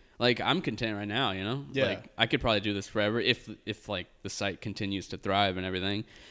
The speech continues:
Speaker 1: But at the same time, I would really love for the YouTube channel to blow up, 'cause it's a decent size, like,
Speaker 2: Mm.
Speaker 1: twenty-seven or twenty-eight thousand subs, but it's not, like, anywhere that I'd be able to just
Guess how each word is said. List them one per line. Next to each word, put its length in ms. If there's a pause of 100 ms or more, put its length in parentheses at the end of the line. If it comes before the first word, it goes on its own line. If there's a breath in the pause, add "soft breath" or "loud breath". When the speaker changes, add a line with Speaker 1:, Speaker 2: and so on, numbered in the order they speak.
(160 loud breath)
Speaker 1:
But 100
at 40
the 60
same 240
time, 300
I 100
would 120
really 260
love 240
for 80
the 100
YouTube 340
channel 280
to 100
blow 280
up, 280
'cause 140
it's 280
a 100
decent 340
size, 520
like, 140
Speaker 2:
Mm. 120 (180)
Speaker 1:
twenty-seven 580
or 80
twenty-eight 380
thousand 360
subs, 420
but 260 (260 loud breath)
it's 140
not, 180
like, 160
anywhere 380
that 180
I'd 160
be 80
able 180
to 100
just 280